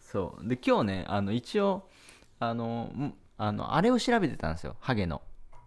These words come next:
あの、A-、エージ-、エージーシーだったかな。エージーシー、ハゲ。ハゲの、エージーエーだ。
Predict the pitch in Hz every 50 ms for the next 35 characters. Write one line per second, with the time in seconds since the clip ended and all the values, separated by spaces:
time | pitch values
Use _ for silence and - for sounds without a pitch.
0 | - - - - 87 87 82 73 - 80 113 143 165 180 190 175 - - - 139
1 | 160 180 185 190 175 175 175 - - - - - - - - - - - 135 165
2 | 185 196 196 180 175 - - 180 185 185 185 180 170 170 160 - - - - 147
3 | 117 85 - - - 52 50 - - - - - - - - - - - - -
4 | - - - - - - - - - - - 120 139 156 160 151 151 151 151 147
5 | 143 - - - - 80 - - - - - - - - - 98 85 78 78 -
6 | - - - - - - - - - - - - - - - - - - - -
7 | - - - - - - - 143 143 113 101 92 90 95 92 85 92 - - -
8 | - - - - _ _ - - 123 160 185 196 185 165 170 175 170 160 139 104
9 | - - -